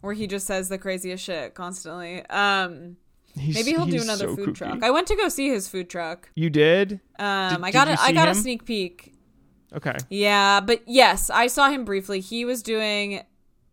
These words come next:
Speaker 1: so much time on the grill. I was like, "What's he doing in there?" But he was
Speaker 2: Interesting.
Speaker 1: cooking. He really does not want to talk
Speaker 2: <laughs>
Speaker 1: to the public.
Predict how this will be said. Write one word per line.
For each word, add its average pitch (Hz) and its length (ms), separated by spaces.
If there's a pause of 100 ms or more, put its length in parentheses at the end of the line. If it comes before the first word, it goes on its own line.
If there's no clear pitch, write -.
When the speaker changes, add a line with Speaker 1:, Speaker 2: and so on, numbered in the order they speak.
(240)
Speaker 1:
so 202 260
much 202 240
time 180 380
on 180 160
the 180 80
grill. 185 480
I 220 140
was 226 120
like, 233 160
"What's - 180
he 339 80
doing 185 280
in 147 100
there?" 147 200
But 196 220
he 208 140
was - 120
Speaker 2:
Interesting. - 460
Speaker 1:
cooking. 262 80
He 254 140
really 254 260
does 415 180
not 214 180
want 202 120
to 196 40
talk 196 180
Speaker 2:
<laughs> - 40
Speaker 1:
to - 80
the 185 60
public. 117 560